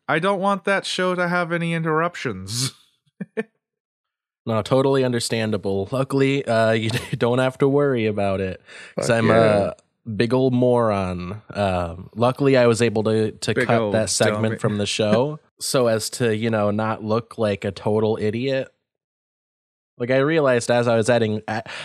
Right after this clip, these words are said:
Speaker 2: as I was editing, I was like, "I, you know, I never Googled it."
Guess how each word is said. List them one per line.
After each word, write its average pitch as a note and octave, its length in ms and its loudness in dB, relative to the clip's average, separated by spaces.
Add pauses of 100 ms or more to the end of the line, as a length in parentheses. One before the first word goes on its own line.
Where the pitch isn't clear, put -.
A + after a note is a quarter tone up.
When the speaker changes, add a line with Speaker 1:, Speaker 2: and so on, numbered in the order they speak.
Speaker 2:
as D3+ 200 0
I D#3 100 2
was C#3 160 2
editing, B2 400 0
I A2 60 2
was G#2+ 100 0
like, A#2 240 -2
"I, - 140 -14 (560)
you F3+ 100 -2
know, F3+ 60 0
I F3+ 80 0
never F3+ 520 0 (920)
Googled G#2 420 -2
it." F2+ 240 -8